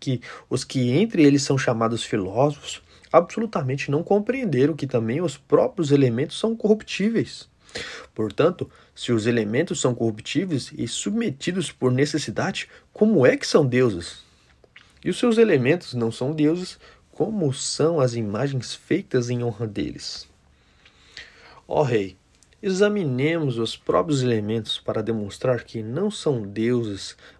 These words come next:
mas corruptíveis e passíveis de mudança, tirados de, do nada, por ordem do Deus verdadeiro,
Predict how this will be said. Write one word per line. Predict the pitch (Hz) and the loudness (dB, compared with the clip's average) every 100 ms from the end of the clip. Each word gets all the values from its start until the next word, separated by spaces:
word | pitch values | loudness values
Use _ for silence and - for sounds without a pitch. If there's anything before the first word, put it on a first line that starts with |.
| - | -10
mas | 110 104 | -6 -6
corruptíveis | - - - 110 107 - 147 165 185 - - | -8 -10 -8 -6 -8 -4 -2 0 0 -4 -6
e | 127 | -6
passíveis | 120 - 101 - - 156 170 165 | -6 -10 -12 -8 -4 -2 2 0
de | 143 | 0
mudança, | 165 180 127 117 113 - - - - - - | -2 -2 0 2 0 -6 -14 -20 -20 -20 -8
tirados | - 143 180 208 196 | 2 6 6 6 2
de, | 185 | -2
do | 170 131 - 120 - - 147 165 | -2 -4 -6 -10 -14 -8 0 2
nada, | 117 113 - - _ | 2 0 -4 -12 _
por | - 113 | -6 -2
ordem | 110 117 139 156 165 | 2 4 2 0 -6
do | 156 | -6
Deus | 135 104 113 110 | -6 -2 0 0
verdadeiro, | 120 120 131 113 104 | -2 0 0 0 -2